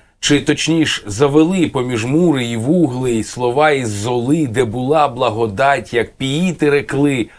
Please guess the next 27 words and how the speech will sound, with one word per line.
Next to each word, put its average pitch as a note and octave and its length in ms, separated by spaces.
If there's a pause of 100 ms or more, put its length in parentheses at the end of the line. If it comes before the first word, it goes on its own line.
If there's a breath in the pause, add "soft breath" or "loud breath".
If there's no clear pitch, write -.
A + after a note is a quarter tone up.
(220 loud breath)
але G2+ 240
потім A#2+ 480 (280 soft breath)
зарізали A2+ 760
брата. G#2+ 640 (580 loud breath)
Де A#2 140
великі D#3+ 540
й D#3+ 80
малі D3+ 440
по C#3 200
одвічній C3+ 680
землі C#3 540
день D3+ 340
у D3 60
день, D3+ 380
знай, C#3 460
ідуть B2 600
на B2 140
дніпровському C3+ 840
тлі, C#3+ 440
а C3 60
у B2+ 180
грудях C3 480
до A2 260
них D3 340
дивні B2+ 560
йдуть A#2+ 360
кораблі A#2+ 800